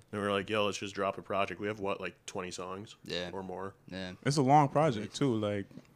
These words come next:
Speaker 2: Yeah.
Speaker 3: I fuck
Speaker 1: Yeah,
Speaker 3: with that.
Speaker 1: fourteen.
Speaker 3: Y'all, y'all been working.
Speaker 1: Hell yeah.
Speaker 3: Y'all been working. So let me start with you. When did you start producing?
Speaker 1: Okay, so
Speaker 3: How many
Speaker 1: about
Speaker 3: years?
Speaker 1: so I've been making music for about maybe, like, I'm twenty-two now, maybe, like, six years.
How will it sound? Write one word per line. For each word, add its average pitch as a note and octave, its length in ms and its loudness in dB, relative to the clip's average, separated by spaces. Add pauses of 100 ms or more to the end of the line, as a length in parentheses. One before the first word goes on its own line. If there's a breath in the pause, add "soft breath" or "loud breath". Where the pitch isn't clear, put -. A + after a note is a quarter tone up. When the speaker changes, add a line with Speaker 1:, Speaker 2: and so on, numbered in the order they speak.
(120)
Speaker 2:
Yeah. G#2 280 -4
Speaker 3:
I G#2 120 2
fuck C#3 200 2
Speaker 1:
Yeah, G#2+ 80 4
Speaker 3:
with A2 100 -2
that. A2 60 0
Speaker 1:
fourteen. G#2 240 0
Speaker 3:
Y'all, A#2 160 6
y'all A#2 160 6
been A2+ 180 0
working. C3 380 4 (140)
Speaker 1:
Hell G2+ 220 -2
yeah. G#2+ 240 -2 (140)
Speaker 3:
Y'all G#2+ 140 -6
been A2 200 -2
working. A2+ 400 2
So G#2+ 320 4 (540 soft breath)
let C#3 80 4
me D#3+ 60 8
start D3+ 200 6
with C#3+ 160 2
you. C3+ 60 6
When C3+ 140 6
did E3 140 2
you D#3+ 80 -2
start C#3+ 240 6
producing? A#2 580 0 (840 soft breath)
Speaker 1:
Okay, C#3+ 320 10
so C3+ 640 10
Speaker 3:
How B2 60 8
many C3+ 160 4
Speaker 1:
about C3+ 340 12
Speaker 3:
years? B2 120 2 (760 loud breath)
Speaker 1:
so C3 300 10
I've G3 260 12
been B3 160 10
making A3+ 360 12
music F#3 320 8
for D#3+ 160 8
about B2 440 8 (360)
maybe, C3 320 4
like, G#2+ 220 6 (300)
I'm C3 140 0
twenty-two A#2+ 440 0
now, G2 120 2
maybe, A2 220 2
like, G#2 200 2
six - 800 0
years. G#3 680 2